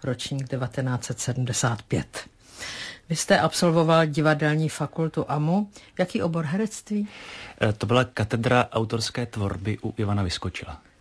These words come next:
Speaker 1: Ano. A ti absolventi potom co dělají?
Speaker 2: Eh, tak pak, že se nestanou vydavateli audioknih, tak
Speaker 1: <laughs>
Speaker 2: velmi často, eh, se uplatňují v pedagogických, eh,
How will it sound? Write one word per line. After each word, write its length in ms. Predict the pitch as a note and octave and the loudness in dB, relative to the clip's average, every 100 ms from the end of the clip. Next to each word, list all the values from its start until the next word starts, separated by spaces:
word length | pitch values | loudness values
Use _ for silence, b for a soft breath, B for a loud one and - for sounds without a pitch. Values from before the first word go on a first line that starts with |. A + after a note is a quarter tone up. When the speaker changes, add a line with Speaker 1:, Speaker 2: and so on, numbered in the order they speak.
| - | -8
Speaker 1:
Ano. 360 | C#3 C3 D#3 F3+ B B B B - | -4 -4 -4 -8 B B B B 0
A 240 | D3 D3 | 2 2
ti 500 | - E3 D#3+ D#3+ D#3+ - | 2 2 4 4 2 -2
absolventi 640 | D3+ - E3 D3+ D3 D3+ F3 | -4 2 4 4 4 2 0
potom 540 | E3 D3+ D#3 D#3 D#3 - | -2 0 0 2 0 -4
co 160 | - | -4
dělají? 520 | D3 C#3+ C#3+ D3 E3+ G3+ B B B B B B - | 0 0 2 0 -2 -4 B B B B B B -2
Speaker 2:
Eh, 100 | G#2 | 0
tak 180 | G#2+ A2 - - - | 2 0 0 -6 -2
pak, 160 | - A#2 | -2 2
že 100 | C3 | 4
se 100 | C#3 | 4
nestanou 520 | A2+ - C3 C3 B2 | 4 4 4 4 4
vydavateli 600 | G#2+ G#2+ G#2+ A2 B2 A#2+ | 4 4 4 2 0 0
audioknih, 840 | G#2 F#2 G2 F#2+ G2+ G2+ A2 - | 0 2 2 2 0 0 0 -4
tak 280 | - G#2 - | -2 0 0
Speaker 1:
<laughs> 40 | - | 0
Speaker 2:
velmi 360 | G2+ G#2 A2+ | 4 4 4
často, 520 | - G#2 - - A2 A2 B B B - | 2 0 0 2 2 0 B B B 0
eh, 340 | G2+ G2 - - - - - - F#2+ - | 2 2 -2 -8 -10 -10 -10 -10 -14 -8
se 300 | - - F#2+ | -4 0 0
uplatňují 520 | - G#2 A2+ A2 A#2 | -2 0 2 4 2
v 60 | G#2 | 0
pedagogických, 1000 | - G2+ G2+ A2 A2 G#2+ - A#2+ - - | 0 2 4 4 2 0 -2 -2 -4 -8
eh, 120 | - | -4